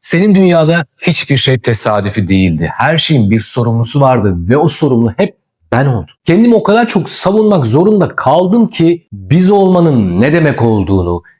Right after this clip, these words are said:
sevginin o hafif, neşeli halini tamamen unuttum. Senin gözünde sürekli bir sanık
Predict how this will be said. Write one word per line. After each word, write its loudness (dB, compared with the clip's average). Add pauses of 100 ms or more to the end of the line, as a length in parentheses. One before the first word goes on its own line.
sevginin 0 (140)
o 0
hafif, -2 (180)
neşeli 0
halini 0 (100)
tamamen 0
unuttum. -2 (240)
Senin 0
gözünde 2
sürekli -2
bir 0
sanık -2